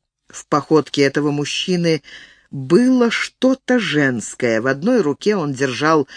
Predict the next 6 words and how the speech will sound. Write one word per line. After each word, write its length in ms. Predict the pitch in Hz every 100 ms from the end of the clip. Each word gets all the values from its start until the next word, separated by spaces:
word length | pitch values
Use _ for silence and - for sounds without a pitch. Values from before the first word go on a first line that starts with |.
| - -
конической 640 | - 151 175 165 - - 147
формы 440 | 139 151 156 143
кусок 400 | 135 139 - 139
сахара 580 | - 165 143 - 156 165 - -
грязно-коричневого 1120 | - 147 143 135 143 139 139 - 135 127 123
цвета, 600 | 123 - 135 233 247 269